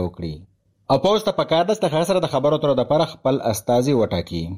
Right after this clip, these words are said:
هغه وویل چې د خبرو اترو نه وړاندې باید د هغه د ګوند نیول شوي غړي راخوشي شي او د هغه په وینا په انتخاباتو کې د دوی د ګوند غلا شوی رای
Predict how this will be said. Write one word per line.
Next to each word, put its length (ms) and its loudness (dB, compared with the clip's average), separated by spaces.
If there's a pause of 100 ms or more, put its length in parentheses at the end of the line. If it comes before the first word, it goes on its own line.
(640)
هغه 240 4
وویل 160 4
چې 100 0
د 140 0
خبرو 240 2
اترو 180 0
نه 80 2
وړاندې 400 2
باید 240 2
د 80 0
هغه 220 0
د 100 0
ګوند 220 2
نیول 260 4
شوي 240 4
غړي 220 4
راخوشي 420 0
شي 180 -6 (460)
او 60 4 (100)
د 100 0
هغه 220 2
په 100 4
وینا 260 2
په 120 2
انتخاباتو 480 0
کې 100 0
د 80 0
دوی 160 2
د 120 2
ګوند 200 2
غلا 140 4 (100)
شوی 260 4
رای 120 4